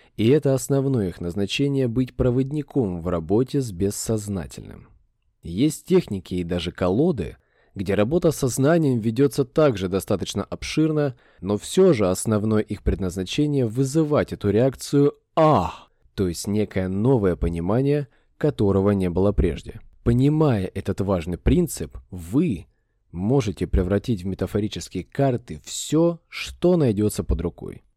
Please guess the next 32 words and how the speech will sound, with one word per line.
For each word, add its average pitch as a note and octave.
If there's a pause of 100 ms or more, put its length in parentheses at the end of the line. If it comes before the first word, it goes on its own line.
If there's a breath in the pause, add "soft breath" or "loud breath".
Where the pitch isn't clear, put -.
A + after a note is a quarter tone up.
(120)
И G3+
картинки G#2+
в F2
книге D3+
или D2+
журнале, A#2 (360)
и F#3+
картинки F#2+
в D#2+
музее, B2 (260 soft breath)
и E3
просто C#3
вид F2+
из F2
окна. E2 (360)
Основное, B2
что -
мы G2
делаем F#2
в F#2
работе G#2
с A#2+
картами – C2+ (320)
задаём F#2+
правильные F2
ответы F#2
бессознательному G2 (260 soft breath)
и D3+
получаем G2+
от G2
него E2+
ответы. -